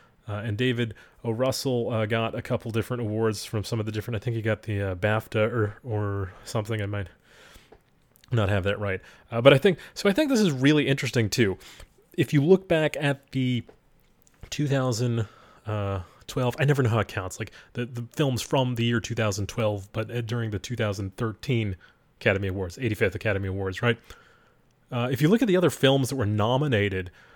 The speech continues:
for Best Picture that year, it was a,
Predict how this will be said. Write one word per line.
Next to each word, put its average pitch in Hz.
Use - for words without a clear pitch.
for 131
Best 160
Picture 110
that 107
year, 101
it 269
was 269
a, 180